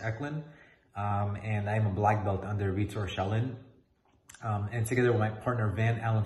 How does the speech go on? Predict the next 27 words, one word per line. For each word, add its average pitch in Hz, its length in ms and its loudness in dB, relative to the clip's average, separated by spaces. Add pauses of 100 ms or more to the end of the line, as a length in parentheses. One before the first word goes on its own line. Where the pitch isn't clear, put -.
Flores, 104 520 -2
uh, 95 300 -6
we 107 100 -2
run, 107 320 0 (460)
uh, 95 100 -4
Master 107 380 2
Sky 107 300 0
in 104 80 0
New 101 60 -2
York 98 180 -2
City, 131 360 -2 (320)
and 98 340 -2
we've 107 140 2
been 98 120 -2
teaching 107 280 -2
for, 92 600 -4
you 104 60 -6
know, 92 100 -4
quite 101 280 -4
some 101 140 -6
time. 127 260 0
And, 95 280 -4
um, 95 480 -4
Master 110 260 -2
Sky 147 280 0
is, 98 760 -2
um, 95 320 -2